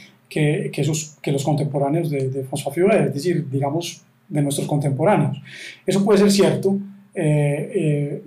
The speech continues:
pero es que lo que uno se da cuenta es que para uno opinar de algo y para uno saber de algo, pues uno necesita, uno necesita estudiar. Y yo lo que veo es cierta tendencia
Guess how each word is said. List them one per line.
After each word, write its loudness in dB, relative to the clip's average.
pero 2
es 0
que 2
lo 4
que 2
uno 4
se 4
da 4
cuenta 2
es -4
que -2
para 0
uno -2
opinar 0
de 0
algo 2
y -4
para -10
uno -8
saber -2
de -2
algo, 0
pues -6
uno -8
necesita, -4
uno 0
necesita 0
estudiar. 2
Y 2
yo 2
lo 4
que 4
veo 4
es -2
cierta 2
tendencia 0